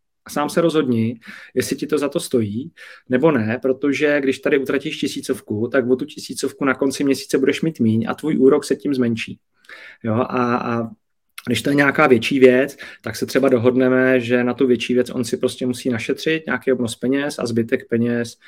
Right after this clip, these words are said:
my mu vlastně do toho doložíme, jo. Takže fakt se snažím s těma dětma už, eh, pracovat jako od toho malého věku, kdy, eh, to vlastně bylo jako, když házím, házím hrách na stěnu,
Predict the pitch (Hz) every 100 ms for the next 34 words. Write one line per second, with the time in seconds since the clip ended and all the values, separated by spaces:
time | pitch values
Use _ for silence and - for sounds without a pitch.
0 | - _ 117 113 113 110 110 123 113 110
1 | 113 120 107 113 104 98 95 95 117 156
2 | - 135 180 - 123 120 147 143 143 147
3 | 131 135 139 - - - - 127 127 127
4 | 120 143 135 139 127 127 113 139 131 123
5 | 123 - 135 143 123 127 143 135 120 -
6 | 135 135 135 - - - - - - -
7 | - 123 117 139 139 135 135 - _ _
8 | _ - 120 117 120 117 117 117 - -
9 | - _ - 131 131 - 147 139 135 135
10 | 131 139 139 135 127 131 127 117 123 135
11 | 131 139 - 113 - 123 117 120